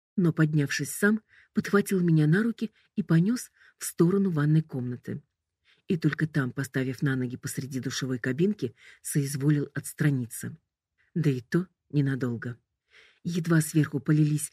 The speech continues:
теплые струи воды, Алишер снова притянул меня к себе и нежно поцеловал. Я сдалась без боя. Просто обвела его шею руками, прижалась к нему всем телом и так же ласково поцеловала в ответ.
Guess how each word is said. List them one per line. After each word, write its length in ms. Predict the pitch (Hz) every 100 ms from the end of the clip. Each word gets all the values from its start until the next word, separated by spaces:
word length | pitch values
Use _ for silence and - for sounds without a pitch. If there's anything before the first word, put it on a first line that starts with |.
| _ _
теплые 360 | - 160 139 139
струи 320 | - 156 135
воды, 380 | 135 139 214 - _ _ _
Алишер 500 | - 165 160 214 214 -
снова 440 | - 180 202 190
притянул 480 | 170 160 165 156 147
меня 220 | 147 143
к 60 | 139
себе 340 | - 147 214 - _ _
и 80 | 170
нежно 340 | 156 151 156
поцеловал. 580 | 147 156 143 135 123 120 - _ _ _ _ _ _
Я 320 | 160 156 190
сдалась 440 | 208 165 139 139 139
без 200 | 135 127
боя. 400 | 135 135 131 160 _ _ _
Просто 320 | 208 202 -
обвела 480 | - 170 160 180 160
его 220 | 147 135
шею 280 | 135 - 139
руками, 520 | 143 - 202 196 147 - _ _ _ _
прижалась 520 | 202 196 196 151 143
к 80 | -
нему 140 | 156
всем 260 | 156 - 160
телом 400 | 156 226 202 143 _ _ _ _
и 80 | 196
так 280 | - 214
же 120 | 170 165
ласково 440 | 165 202 - 175
поцеловала 640 | 165 156 - 139 139 143 139
в 60 |
ответ. 440 | 139 - 127 117